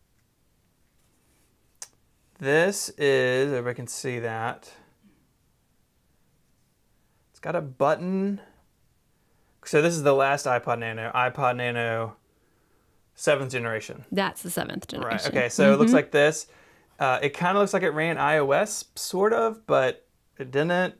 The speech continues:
Speaker 1: And yeah, it had Bluetooth, which is cool. You can see the, the cutout on the back.
Speaker 2: Hmm.
Speaker 1: Um, and they sold this until just a couple of years ago. They finally killed it
Speaker 2: Wow.
Speaker 1: off. All right.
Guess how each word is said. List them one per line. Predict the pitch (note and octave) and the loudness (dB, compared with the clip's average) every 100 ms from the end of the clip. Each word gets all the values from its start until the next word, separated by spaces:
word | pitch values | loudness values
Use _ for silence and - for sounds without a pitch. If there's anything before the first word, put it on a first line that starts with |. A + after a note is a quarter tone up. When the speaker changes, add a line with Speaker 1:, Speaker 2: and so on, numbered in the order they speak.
| _ | _
Speaker 1:
And | C#3+ C3 B2+ C3 | -8 -6 -6 -6
yeah, | C3+ C3+ C3+ | -2 2 2
it | C#3 | 2
had | D3+ | 0
Bluetooth, | B2+ C#3+ F#3+ F3+ | -2 -4 -4 -6
which | F#3 | -8
is | F3 | -12
cool. | - F#3+ | -2 0
You | F#3 | 0
can | C#3+ | -2
see | B2 C#3 | -6 -6
the, | B2 A#2+ A2+ | -2 -4 -4
the | C3+ | -8
cutout | A#2 A#2+ B2 C3 | -6 -2 0 0
on | B2+ | -4
the | |
back. | A#2 A#2+ C3+ - _ _ _ _ _ _ _ - | -4 -4 -4 -8 _ _ _ _ _ _ _ -12
Speaker 2:
Hmm. | - D#3 | -10 -8
Speaker 1:
Um, | A#2 A2 A2 G#2+ G#2+ _ _ _ | -6 -6 -6 -10 -16 _ _ _
and | C3 | -2
they | D3+ | 0
sold | D#3 G3 A3+ | 2 2 2
this | E3+ | 0
until | D3 E3 D3 C#3+ | -2 2 4 2
just | D3 | -2
a | D3 | -8
couple | D3+ D#3 | -6 -6
of | C#3 | -6
years | F3 | -6
ago. | D#3+ D3+ C3 - - | -8 -12 -14 -18 -18
They | |
finally | - B2+ B2 | -12 -10 -6
killed | - | -4
it | G3+ | -4
Speaker 2:
Wow. | C#3 A#2 | -4 -6
Speaker 1:
off. | - _ _ _ _ _ _ _ _ _ _ _ _ _ _ - F#3 _ _ _ _ _ _ _ _ _ _ - - - - - | -12 _ _ _ _ _ _ _ _ _ _ _ _ _ _ -16 -16 _ _ _ _ _ _ _ _ _ _ -20 -20 -20 -16 -2
All | D#3+ | 0
right. | C3 C3+ A#2 | 2 2 0